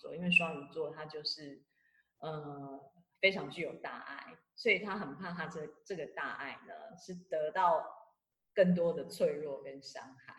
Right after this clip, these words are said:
所以这十二组星座其实呢，就是对应着我们自己，刚刚 Angie 讲了嘛，其实不容易处理那个阴影，因为阴影我们就是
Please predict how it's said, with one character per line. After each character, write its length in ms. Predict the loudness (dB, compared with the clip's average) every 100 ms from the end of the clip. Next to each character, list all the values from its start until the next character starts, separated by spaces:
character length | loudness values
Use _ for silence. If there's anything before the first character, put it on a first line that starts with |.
| -20 _
所 160 | -2 0
以 60 |
这 120 | 2 4
十 220 | 4 4
二 160 | 2 0
组 420 | -6 -14 -16 -12
星 320 | -10 -8 -10 -10
座 260 | -8 -8 -8
其 220 | -8 -4
实 240 | -2 -4
呢， 280 | -8 -6 -8 -12 -20 -20 -10
就 140 | -8
是 100 | -6
对 320 | 0 4 4
应 180 | 2 -10
着 100 | -12 -10 -8 -6 -6 -4 -6 -6 -8
我 100 | -8
们 160 | -8 -8
自 100 | -10
己， 260 | -10 -12 -6
刚 120 | -4
刚 80 | -4
Angie 360 | -6 -10 -12 -18
讲 140 | -18
了 120 | -18 -16
嘛， 120 | -16
其 180 | -12 -10
实 80 | -10
不 320 | -2 2 4
容 240 | 2 0
易 100 | -4
处 160 | -4 -6
理 100 | -8
那 120 | -8
个 60 | -10
阴 200 | -10 -12
影， 140 | -10
因 100 | -8
为 100 | -6
阴 180 | -4 -6
影 100 | -8
我 60 |
们 100 | -14 -20
就 60 |
是 120 | -20